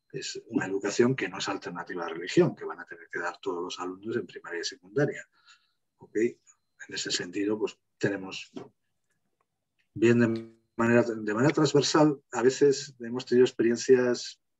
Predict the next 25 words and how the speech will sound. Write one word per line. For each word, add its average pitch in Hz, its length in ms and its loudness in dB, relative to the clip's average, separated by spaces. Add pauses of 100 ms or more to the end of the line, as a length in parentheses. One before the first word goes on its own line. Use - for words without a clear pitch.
no 113 220 -2
muy 120 160 4
positivas, 101 720 -4
¿no? 110 60 -8
Cuando 101 160 -8
decimos, 101 240 -4
"Hay 131 60 10
que 135 80 8
trabajar 139 280 4
esto 131 180 4
transversalmente", 123 680 0
suena 120 240 0
muy 123 140 2
bien, 131 340 0 (1120)
suena 113 260 -4
fenomenal. 120 600 -2 (560)
Cada 98 220 -2
uno 117 180 2
de 113 80 0
nuestra 113 280 -2
parcela 127 640 6
incidimos, 127 840 0 (640)
pero 101 160 -2
al 101 80 -2
final, 139 540 0